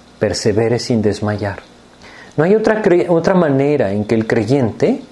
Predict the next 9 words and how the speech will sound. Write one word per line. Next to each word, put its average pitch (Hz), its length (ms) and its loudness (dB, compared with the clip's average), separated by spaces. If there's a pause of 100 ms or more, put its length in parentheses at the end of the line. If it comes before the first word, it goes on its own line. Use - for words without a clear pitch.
(760)
sea 139 300 0
alentado 147 680 0
por 143 140 2
el 113 100 0
Señor 101 440 -2 (420)
a - 80 0
levantarse 170 760 0
cuando 90 340 -2
cae. 80 300 -6